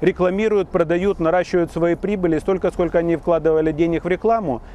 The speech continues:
Понятно, что эти прибыли есть. Ещё плюс финансировали политические партии. Поэтому это очень важно, что в законопроекте говорится конкретно. Не могут производители табака, табачных изделий финансировать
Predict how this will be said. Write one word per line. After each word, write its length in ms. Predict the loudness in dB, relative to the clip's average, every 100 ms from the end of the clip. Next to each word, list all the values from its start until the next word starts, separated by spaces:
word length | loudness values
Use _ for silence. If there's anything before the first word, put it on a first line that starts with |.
| -4
Понятно, 340 | -2 -2 -4
что 140 | -2 -2
эти 180 | 0 0
прибыли 420 | 0 0 2 0
есть. 260 | -4 -6
Ещё 420 | -8 -4 0 0 -2 -12 -4
плюс 240 | -2 -2 -4 -18 -8
финансировали 680 | -6 -6 -2 0 0 0 0
политические 640 | 0 -2 -4 -8 -6 -6
партии. 500 | -2 -2 -2 -8 -12 -12 -18 -4
Поэтому 560 | -2 0 0 0 -2 -2
это 240 | -2 -2
очень 240 | -2 -2 -2
важно, 560 | -2 -2 -4 -4 -6
что 400 | -8 -4 -2 -2 -4
в 60 |
законопроекте 680 | -2 0 -2 0 -2 -2 -4
говорится 340 | -4 -4 -6 -6
конкретно. 560 | -4 -4 -6 -6 -10 -12 -16 -18 -18 -18 -20 -18 -18 -4
Не 120 | 0
могут 380 | 2 2 0 0
производители 640 | 0 0 0 -2 -2 -2
табака, 400 | 0 2 2 0
табачных 480 | 0 -2 -2 -2 -4
изделий 640 | -4 -2 -2 0 -2 -2 -6
финансировать 720 | -6 -4 -4 0 0 2 0